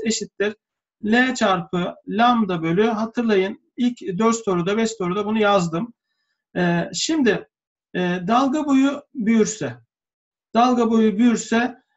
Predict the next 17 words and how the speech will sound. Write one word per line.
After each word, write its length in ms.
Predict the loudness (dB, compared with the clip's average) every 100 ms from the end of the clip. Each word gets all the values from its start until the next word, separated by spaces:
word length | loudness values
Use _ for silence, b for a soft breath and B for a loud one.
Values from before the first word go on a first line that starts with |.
| -6
e, 320 | 0 2 0 -2
ne 180 | -2 0
olacak 400 | 2 2 0 2
arkadaşlar? 720 | 0 0 0 0 0 0 0 -4 _ -16
Saçak 540 | -4 -2 0 -2 2
genişliği 460 | 0 0 -2 -2 0
de 280 | 0 -2 _ _ -6
büyüyecek. 680 | -2 2 2 0 -6 -10 _ _ _ _
Saçak 440 | -4 0 0 0 0
genişliği 560 | 0 0 -4 -2 -2
büyürse 600 | -4 0 2 2 2 0 0
de 280 | 0 -2 _ _
o 100 | -2
zaman 400 | 2 2 2 0 -4
saçak 460 | -4 -2 0 -4
sayısı 400 | 0 -2 -2 -2
da 360 | 0 0 0